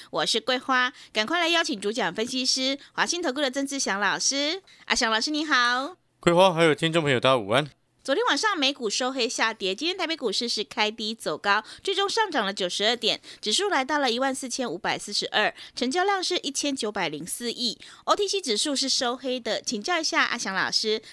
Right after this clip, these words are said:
Speaker 1: 怎么观察一下今天的大盘呢？
Speaker 2: 是的，各位所有的投资好朋友，大家午安哦。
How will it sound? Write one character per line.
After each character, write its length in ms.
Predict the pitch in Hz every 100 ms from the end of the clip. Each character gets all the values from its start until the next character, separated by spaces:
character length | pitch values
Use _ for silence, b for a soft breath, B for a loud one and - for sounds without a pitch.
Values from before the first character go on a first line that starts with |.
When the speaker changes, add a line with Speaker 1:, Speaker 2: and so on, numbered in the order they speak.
| B
Speaker 1:
怎 120 | 208
么 60 | 202
观 180 | 320 415
察 160 | 339 214
一 60 |
下 100 | 226
今 160 | 214 214
天 120 | 233
的 100 | 196
大 180 | 202 190
盘 300 | 208 156 156
呢？ 240 | 180 233 - _ _ -
Speaker 2:
是 120 | 147
的， 80 | 139
各 160 | 160
位 280 | 160 156 147
所 220 | 135 -
有 80 | 147
的 220 | 131 127
投 120 | 127 131
资 140 | 151
好 100 | 123
朋 120 | 110
友， 100 | 120
大 120 | 113
家 100 | 123
午 180 | 120 101
安 240 | 92 110 117
哦。 160 | 101